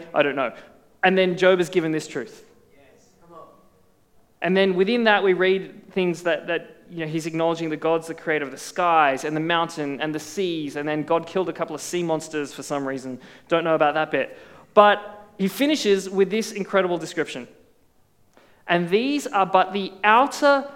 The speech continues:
Speaker 1: fringe of his works. How faint the whisper we hear of him. Who then can understand the thunder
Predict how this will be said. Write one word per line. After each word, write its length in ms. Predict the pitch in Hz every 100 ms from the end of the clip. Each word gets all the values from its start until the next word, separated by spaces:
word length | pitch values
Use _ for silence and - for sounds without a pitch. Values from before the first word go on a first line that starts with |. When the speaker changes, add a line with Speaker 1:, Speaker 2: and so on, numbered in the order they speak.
| -
Speaker 1:
fringe 1000 | - - 220 277 302 185 151 156 170 -
of 160 | 180 180
his 200 | 180 165
works. 760 | 151 151 120 - - - - - - - - -
How 300 | - 190 202
faint 560 | 202 - - 220 269 226
the 80 | 214
whisper 560 | 190 202 - 175 160
we 180 | 151 165
hear 340 | 160 - 170 156
of 100 | -
him. 280 | 135 135 - - _ -
Who 240 | 240 254
then 300 | 202 170 160
can 180 | 165 156
understand 720 | 160 156 - 165 151 135 131 - _
the 80 | 147
thunder 680 | - - 185 202 151 131